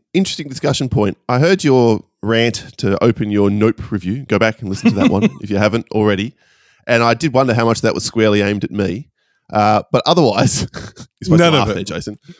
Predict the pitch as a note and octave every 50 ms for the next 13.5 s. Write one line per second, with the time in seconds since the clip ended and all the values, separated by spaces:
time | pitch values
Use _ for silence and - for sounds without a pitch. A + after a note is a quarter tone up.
0 | - - F#3+ - A3+ F3 - - E3+ D3 B2 A#2+ G#2+ F#2+ G#2+ A#2+ A2+ A#2+ B2+ C#3
1 | B2 G2+ A2+ B2+ A#2+ B2 B2 A#2 A2+ A2 - - _ _ _ _ - - - _
2 | _ _ _ _ _ _ _ _ _ _ _ _ _ _ _ _ _ _ _ _
3 | _ _ _ _ B2 C3+ - C3+ E3+ F3 E3 C#3 C3 B2 A2+ - - C#3 C#3+ F3
4 | E3 D3 G#2 F#2+ A2+ - - A2 A2 G#2+ G2 F#2 F#2 F2+ F2+ - G2+ A#2+ B2 D3+
5 | D3 A#2+ - - - - _ _ _ _ _ G#2+ B2 B2+ C3 B2 B2 A#2+ A2+ G2+
6 | - - - C#3+ C3+ C3+ B2+ B2 A#2 G#2+ - A2 G#2+ G#2 F#2+ - G2 F#2+ F#2+ -
7 | A2 G#2+ A2+ A2+ G2+ F#2+ - - - B1+ A1+ - - - G2+ F#2+ G#2+ C3 B2+ B2
8 | - B2 G#2+ G#2 F#2+ F#2 - - _ - G2+ G2 G2+ G2+ G2+ G2 - - G2 F#2+
9 | F2 - F#2+ G2 F#2+ - G2 F#2 - G#2 F#2 F#2 - - - F#2+ F#2+ F#2 - -
10 | G2 F2 G2 F#2 F#2+ F#2 E2 F#2 - - _ _ _ - F#2+ G#2 - - - -
11 | A2 G2+ G2 F#2 G2 E2+ - G#2 F#2+ F2+ F2+ - _ _ _ _ - G2+ D#2+ F#2
12 | F#2 G2 G2+ - - A2 - A2+ - - G2+ - - F#2+ F#2+ - F#2 F#2 G2+ -
13 | - G2+ F#2 - - F2+ F#2 F2+ F2+ F2